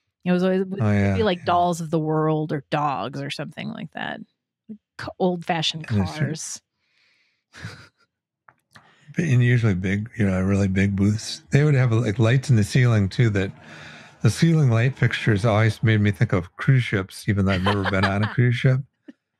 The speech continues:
Speaker 1: Totally.
Speaker 2: But I, um, I have that idea in my mind from the Poseidon Adventure, you know, because it's such a good image where the tur-, the ship turns over and then someone's hanging on something and then they fall down into the,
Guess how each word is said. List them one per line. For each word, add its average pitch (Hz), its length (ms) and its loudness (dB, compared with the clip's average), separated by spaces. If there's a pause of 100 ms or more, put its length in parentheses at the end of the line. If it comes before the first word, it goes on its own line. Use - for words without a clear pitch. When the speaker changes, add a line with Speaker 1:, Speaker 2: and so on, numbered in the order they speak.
(260)
Speaker 1:
Totally. 202 360 0
Speaker 2:
But - 140 -8 (960)
I, 110 220 4
um, 98 340 2 (1000)
I 120 60 6
have 120 260 2
that 135 340 0
idea 117 400 4
in 135 80 4
my 117 160 2
mind 110 400 2
from 110 180 0
the 104 60 0
Poseidon 107 500 0
Adventure, 131 480 0 (760)
you 110 80 2
know, 110 100 2
because 104 540 -2 (240)
it's - 140 -20
such - 180 0
a 104 40 0
good 107 200 2
image 107 400 0
where 101 160 2
the 95 100 -2
tur-, - 320 -6
the 101 60 -4
ship 139 280 0
turns 123 300 2
over 110 320 2
and 101 140 0
then 101 120 0
someone's 104 340 0
hanging 104 360 2
on 104 140 0
something 107 320 0
and 95 120 4
then 95 120 2
they 95 100 2
fall 101 400 0
down 98 320 2
into 104 220 2
the, 95 160 -2